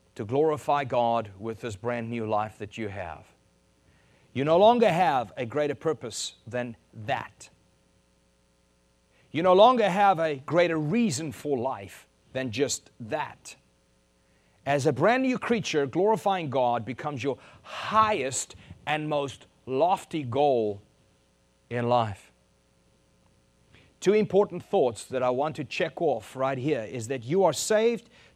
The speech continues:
to glorify God with your talents, with your treasure, and with your time.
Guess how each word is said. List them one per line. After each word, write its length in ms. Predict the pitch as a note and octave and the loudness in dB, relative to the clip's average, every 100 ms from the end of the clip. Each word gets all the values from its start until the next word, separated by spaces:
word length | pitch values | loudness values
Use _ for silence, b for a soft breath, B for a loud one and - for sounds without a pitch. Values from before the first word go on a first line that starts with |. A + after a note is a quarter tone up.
| - | -12
to 100 | B2+ | -4
glorify 540 | C#3+ G3 G#3 G#3 G3 | 0 2 2 2 0
God 320 | D3 D#3 D#3+ | 0 0 0
with 180 | C#3 B2+ | -4 -6
your 120 | C3 | -8
talents, 600 | - F#3+ G#3 G#3 - - - _ _ _ _ _ _ _ - | -4 -4 -4 -6 -12 -16 -20 _ _ _ _ _ _ _ -14
with 140 | G#2+ | -10
your 80 | B2 | -10
treasure, 520 | - F#3+ F3 G3+ F3+ - _ _ _ _ _ _ _ | 0 0 4 2 0 -6 _ _ _ _ _ _ _
and 140 | A#2 | -6
with 100 | A#2 | -4
your 100 | A2+ | -4
time. 440 | A#2+ D3 C#3 G2+ | -4 2 2 0